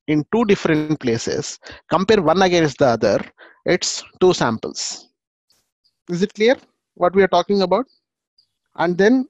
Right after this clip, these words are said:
you do the same exercise with four cities,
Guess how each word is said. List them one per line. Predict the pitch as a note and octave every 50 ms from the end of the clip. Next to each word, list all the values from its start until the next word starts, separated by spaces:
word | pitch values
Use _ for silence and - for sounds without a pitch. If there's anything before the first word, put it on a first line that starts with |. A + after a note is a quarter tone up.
| _ _
you | F3+ F3+ F3 E3+ E3+
do | G#3 A#3
the | A#3 G#3+
same | - - E3 F3+ G3+ G#3+
exercise | G3+ - - F#3+ - - E3+ C#3+ C#3 C#3+ F3 F3+ - - _ _ -
with | D#3+ C#3+
four | - - - - G3 A3 A#3+ A#3
cities, | - - G3 - C#3 C3+ D3+ F#3+ -